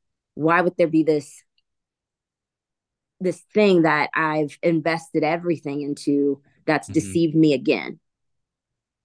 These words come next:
Speaker 2: Yeah.
Speaker 1: And so I had a really, really hard time reconciling that. And so I, I tried to go to church, and I was, I was going to church,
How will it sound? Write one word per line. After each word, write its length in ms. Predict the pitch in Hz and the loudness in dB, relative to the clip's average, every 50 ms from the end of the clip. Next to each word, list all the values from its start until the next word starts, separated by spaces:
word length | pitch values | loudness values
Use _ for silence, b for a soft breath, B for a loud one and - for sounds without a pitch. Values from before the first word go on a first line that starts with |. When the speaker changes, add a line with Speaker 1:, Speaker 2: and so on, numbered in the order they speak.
| _ _ _ _ _ - 156 165 160 | _ _ _ _ _ -4 -2 0 0
Speaker 2:
Yeah. 260 | 156 151 151 151 147 147 | 0 0 -2 -2 -2 -4
Speaker 1:
And 120 | 151 156 - - _ _ _ _ _ _ _ _ _ _ _ _ | -6 -8 -10 -16 _ _ _ _ _ _ _ _ _ _ _ _
so 180 | - - 220 208 | -2 2 4 4
I 80 | 196 | 4
had 120 | 226 285 302 | 2 0 -4
a 60 | 233 | -6
really, 600 | 175 160 180 190 196 196 190 185 180 180 175 175 | -6 -4 -2 -2 0 -2 -2 -6 -8 -10 -12 -12
really 320 | 160 175 180 175 170 170 | -8 -6 -4 -4 -4 -4
hard 380 | 170 170 180 170 165 165 156 - | -6 -6 -6 -6 -4 -6 -6 -8
time 460 | 175 170 165 170 175 175 175 175 - _ _ - 71 - _ | -8 -8 -6 -6 -4 -4 -4 -4 -6 _ _ -20 -20 -20 _
reconciling 880 | - 156 156 156 156 - 151 147 - - 147 147 143 139 139 143 135 135 | -4 -2 0 0 0 0 -2 -2 -2 -4 -6 -4 -4 -6 -6 -6 -6 -6
that. 300 | 131 123 110 - - - _ _ _ _ - | -6 -6 -8 -10 -12 -16 _ _ _ _ 2
And 120 | 156 156 | 2 2
so 120 | 160 190 170 | 4 4 2
I, 120 | 170 - _ - - | 2 0 _ -4 -2
I 120 | - 160 - | -2 -2 -2
tried 500 | - - - - 175 170 170 170 170 - | -4 -6 -4 0 2 2 2 0 0 -4
to 40 | 165 | -4
go 160 | 160 170 165 | -2 -2 -2
to 80 | 160 156 | -2 -6
church, 460 | - - 165 156 156 156 156 - - - | -8 -6 -4 -4 -2 -2 -4 -6 -6 -6
and 100 | 202 240 | -6 -4
I 80 | 285 | -4
was, 360 | 269 208 175 165 160 160 160 | -4 -4 -2 -2 -2 -4 -4
I 60 | 156 151 | -4 -4
was 140 | 160 165 | -6 -8
going 300 | 156 143 165 165 165 165 | -8 -6 -6 -4 -4 -4
to 60 | 160 156 | -6 -6
church, 420 | - - 175 165 160 160 - | -6 -4 -2 -2 -2 -4 -6